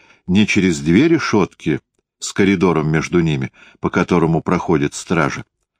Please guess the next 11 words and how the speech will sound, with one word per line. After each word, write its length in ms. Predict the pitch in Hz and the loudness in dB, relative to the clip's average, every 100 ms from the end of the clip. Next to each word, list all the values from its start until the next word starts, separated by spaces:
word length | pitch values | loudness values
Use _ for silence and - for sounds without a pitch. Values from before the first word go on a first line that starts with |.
| _ | _
а 240 | - 110 147 | -4 -2 -2
через 320 | - 165 156 | 0 0 0
стол, 540 | - - 82 71 62 _ _ _ _ _ - | -6 -4 0 0 -2 _ _ _ _ _ -4
конечно, 500 | 85 82 123 - 139 | 0 0 0 -2 -4
в 80 | - | 0
присутствии 680 | 107 - 120 - - 120 | -2 0 -2 -4 -2 -2
стражников, 920 | 127 - 90 82 76 76 - 80 - _ _ _ _ | -2 -2 0 0 0 -4 -4 -6 -8 _ _ _ _
но 240 | 78 80 82 | -2 0 0
последние 720 | 85 - 85 92 113 117 117 | -2 -4 0 0 0 0 0
мало 320 | 90 69 71 | 0 0 0
мешали. 540 | 78 82 - 60 - | -2 -4 -6 -8 -8